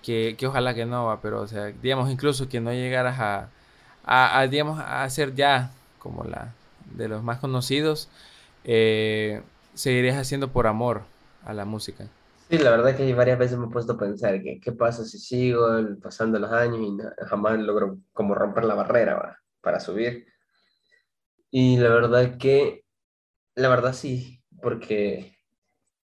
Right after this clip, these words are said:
Speaker 2: al final, si no logro pasar esa barrera,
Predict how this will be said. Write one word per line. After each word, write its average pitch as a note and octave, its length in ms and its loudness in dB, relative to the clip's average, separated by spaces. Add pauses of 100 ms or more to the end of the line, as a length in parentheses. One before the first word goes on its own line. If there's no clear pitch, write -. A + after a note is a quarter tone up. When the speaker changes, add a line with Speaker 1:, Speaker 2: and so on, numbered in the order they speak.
Speaker 2:
al A2+ 180 4
final, A#2 420 2
si A2+ 180 -4
no A2+ 140 4
logro A#2 340 2 (160)
pasar A2+ 300 -2
esa A2 220 -4
barrera, B2 520 -2